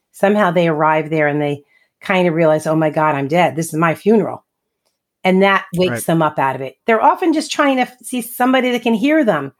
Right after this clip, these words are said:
Speaker 1: You know, when I do a psychic party, every once in a while, there is a s-, a spirit that hasn't crossed over yet.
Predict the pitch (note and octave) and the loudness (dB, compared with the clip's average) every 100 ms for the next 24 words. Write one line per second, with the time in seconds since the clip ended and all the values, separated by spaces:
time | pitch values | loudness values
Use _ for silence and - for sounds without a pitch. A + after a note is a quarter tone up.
0 | _ _ - _ F#3+ G3+ G#3+ A3+ A#3 C4 | _ _ -20 _ 0 2 4 2 0 -2
1 | C4 B3+ A#3+ A#3+ A#3 A#3+ A#3 A#3 A#3 A3+ | 0 -2 -2 -6 -4 -2 -2 -2 -2 -2
2 | A3 A#3 A#3+ A#3+ B3 A#3+ A#3+ A#3 A3 A#3 | 0 0 0 -2 -2 0 2 2 2 0
3 | A#3 A#3 - _ F#3+ - G#3 G3 F3 E3 | -2 -6 -10 _ -10 0 0 2 -2 0
4 | D3+ C#3+ D3 C3+ - C3+ C3 B2 | -2 -4 -6 -6 -10 -12 -12 -16